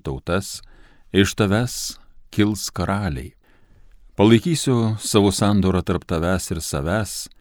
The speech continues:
ir tavo palikuonių po tavęs per jų kartas,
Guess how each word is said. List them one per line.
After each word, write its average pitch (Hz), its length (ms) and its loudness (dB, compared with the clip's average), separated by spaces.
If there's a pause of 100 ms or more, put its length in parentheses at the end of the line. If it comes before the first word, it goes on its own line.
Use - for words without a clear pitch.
(480)
ir 107 160 4
tavo 110 240 2
palikuonių 95 880 0 (240)
po 76 160 -4
tavęs 80 480 -4
per 80 160 -4
jų 80 160 -4
kartas, 90 720 -6